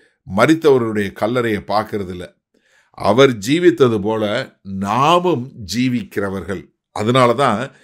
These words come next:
நம் இந்த, இந்த உயிர்த்தெழுதல், அவரை வந்து நம்ம மரித்தவர்கள் பக்கத்துல தேடுறது இல்ல. அதனால நம்மளும் மரித்தவர்களை தேடுவதில்ல. காரணம் என்ன?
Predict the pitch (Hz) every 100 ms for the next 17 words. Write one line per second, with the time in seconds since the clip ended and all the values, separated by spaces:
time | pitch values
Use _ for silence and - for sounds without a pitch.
0 | _ _ 95 98 107 113 110 104 101 -
1 | 107 117 113 104 104 135 175 - 135 120
2 | 113 101 82 _ _ _ _ - 104 120
3 | 120 147 156 120 107 107 143 160 147 131
4 | 123 113 107 113 107 98 117 131 120 104
5 | 101 95 98 113 123 101 135 139 - 92
6 | 101 139 139 117 143 - 104 117 143 143
7 | 127 110 107 98 107 123 110 98 92 92
8 | 123 123 _ _ _ - 110 151 151 135
9 | 104 104 123